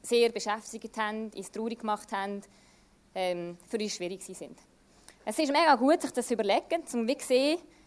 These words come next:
ähm, wie bin ich auch schon geprägt worden durch so verschiedene Situationen.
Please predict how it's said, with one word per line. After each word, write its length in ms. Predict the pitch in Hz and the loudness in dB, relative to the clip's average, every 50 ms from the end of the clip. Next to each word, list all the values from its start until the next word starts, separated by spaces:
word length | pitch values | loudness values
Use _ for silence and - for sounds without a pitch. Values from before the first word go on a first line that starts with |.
| _ _ _ | _ _ _
ähm, 340 | - 214 220 214 214 214 214 208 | 2 4 4 4 2 -2 -4 -6
wie 160 | 208 247 294 | 0 0 2
bin 120 | 262 294 294 | 2 4 4
ich 140 | 285 262 240 | 4 4 4
auch 80 | 226 | 4
schon 180 | 226 226 - - | 2 0 -2 -2
geprägt 380 | 226 196 190 233 - - - | 0 0 0 -2 -4 -8 -6
worden 320 | 226 190 175 170 - 185 180 | -4 -4 -4 -4 -8 -8 -4
durch 180 | 214 233 226 | -4 -4 -4
so 80 | - 220 | -6 -8
verschiedene 280 | 214 208 220 220 226 214 | -6 -4 -4 -4 -4 -6
Situationen. 800 | - 202 - 190 180 - - 247 240 208 247 277 294 311 320 | -8 -10 -10 -10 -10 -6 -2 0 2 4 4 4 2 0 -2